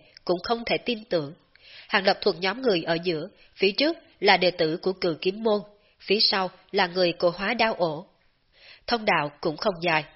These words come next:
khoảng cách chỉ khoảng hai mươi trượng, thoáng cái là qua. Hàng Lập vừa mới bay ra, còn đang xem rõ tình hình trước mắt. Đột nhiên, thấy trời đất xoay chuyển hoa cả mắt, nơi mà mọi người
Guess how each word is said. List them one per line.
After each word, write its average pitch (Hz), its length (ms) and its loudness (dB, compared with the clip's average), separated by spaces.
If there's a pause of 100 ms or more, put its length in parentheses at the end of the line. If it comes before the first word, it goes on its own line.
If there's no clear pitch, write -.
(240)
khoảng 165 260 4
cách 294 160 -2
chỉ 185 200 -2
khoảng 160 200 0
hai 247 180 -2
mươi 226 220 -2
trượng, 160 240 2 (440)
thoáng 190 260 -2
cái 202 200 0
là 233 220 2
qua. 190 380 -2 (380)
Hàng 196 200 2
Lập 190 240 2
vừa 185 260 2
mới 190 120 2
bay 196 240 -2
ra, 196 180 2 (340)
còn 170 180 2
đang 196 260 0
xem 233 160 -2
rõ 214 80 2 (120)
tình 185 140 0
hình 170 200 -2 (120)
trước 262 200 0
mắt. 277 180 -4 (480)
Đột 185 280 4
nhiên, 190 280 0 (300)
thấy 202 360 -2
trời 175 180 2
đất 240 160 0 (120)
xoay 220 140 2
chuyển 156 300 -2 (120)
hoa 196 200 0 (120)
cả 160 100 -2
mắt, 185 260 -6 (440)
nơi 196 240 4
mà 185 120 2
mọi 170 200 0
người 170 220 0